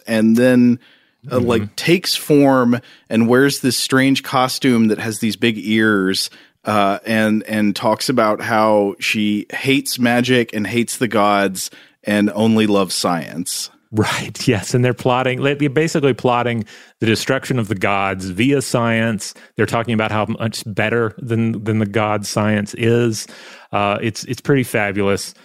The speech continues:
Speaker 2: This is where the robots come into play. They
Speaker 1: Yes.
Speaker 2: are the cr-, the, uh, the automatons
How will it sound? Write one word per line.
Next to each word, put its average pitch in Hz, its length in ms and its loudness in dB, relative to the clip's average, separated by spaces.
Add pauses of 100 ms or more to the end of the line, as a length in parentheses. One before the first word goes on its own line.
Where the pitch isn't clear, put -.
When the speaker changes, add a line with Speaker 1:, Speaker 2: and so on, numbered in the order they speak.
(140)
Speaker 2:
This 120 160 -2
is 120 120 -4
where 123 120 2
the 113 80 0
robots 101 540 2
come 98 200 -2
into 92 160 -4
play. 92 380 0
They 101 280 -2
Speaker 1:
Yes. 98 200 2
Speaker 2:
are - 20 -2
the 95 140 -4
cr-, - 160 -4
the, 92 340 0
uh, 92 120 0
the 95 140 0
automatons 95 880 -2